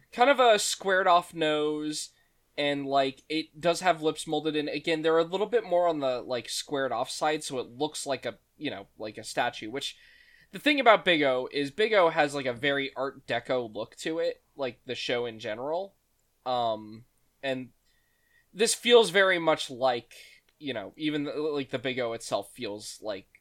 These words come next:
of that type. So, um, the, the main distinguishing features going on on the face, besides it being very squared off in a lot of places,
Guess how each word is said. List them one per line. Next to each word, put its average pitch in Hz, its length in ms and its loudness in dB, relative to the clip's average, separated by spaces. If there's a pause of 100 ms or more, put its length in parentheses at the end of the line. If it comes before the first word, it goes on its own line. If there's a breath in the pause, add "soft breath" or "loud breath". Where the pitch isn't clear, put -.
of 120 220 -6
that 98 260 -8
type. - 360 -18 (840 soft breath)
So, 131 680 2 (480)
um, 143 460 4 (160)
the, 165 380 6
the 165 120 4
main 180 460 -2 (120)
distinguishing 160 600 -8
features 143 340 -6
going 147 220 -4
on 135 140 -2
on 139 60 -6
the 139 60 -8
face, 131 220 -6
besides 160 340 -2
it 175 60 -6
being 151 240 -2
very 135 240 -2
squared 131 420 -4
off 117 300 -4
in 123 80 -10
a 120 40 -6
lot 120 200 -4
of 113 60 -8
places, 117 580 -10